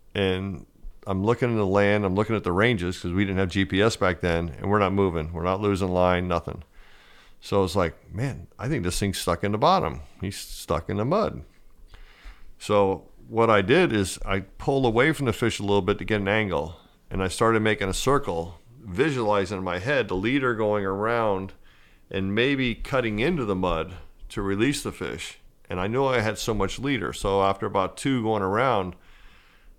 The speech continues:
I had to anticipate maybe when it was around his dorsal, around his tail, so I didn't want to do too much where I got the thirty pound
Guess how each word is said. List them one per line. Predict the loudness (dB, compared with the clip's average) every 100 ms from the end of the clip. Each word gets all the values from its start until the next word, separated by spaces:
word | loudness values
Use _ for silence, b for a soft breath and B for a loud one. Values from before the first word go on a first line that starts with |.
| -14
I | -4
had | -2 0
to | 0
anticipate | -2 -4 -4 -2 0 2
maybe | 0 0
when | 0 2
it | 0
was | -2
around | -2 -4
his | -4
dorsal, | 0 2 0 -2 -2
around | 0 -2
his | -4 -6
tail, | -4 -2 -2
so | -4 -4
I |
didn't | -4 -2
want | -2
to | -2
do | -4
too | -4 -4
much | -2 -2 -2
where | -4
I |
got | -2 -4
the | -6
thirty | -4 -4 -4
pound | -8 -10 -8 -10